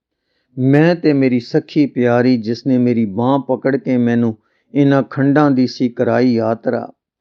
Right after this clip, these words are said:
ਹੋਰ ਉਚੇਰੀਆਂ ਸੀ ਉੱਡਦੀਆਂ ਜਾ ਰਹੀਆਂ ਸਾਂ।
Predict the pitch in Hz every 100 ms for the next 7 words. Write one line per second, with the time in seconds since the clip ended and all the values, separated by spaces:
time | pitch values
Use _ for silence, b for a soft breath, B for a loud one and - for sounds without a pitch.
0 | _ _ - 147 156 170 156 131 135 135
1 | 139 143 135 127 - 123 123 131 127 131
2 | 139 127 107 113 117 135 139 131 120 -
3 | 110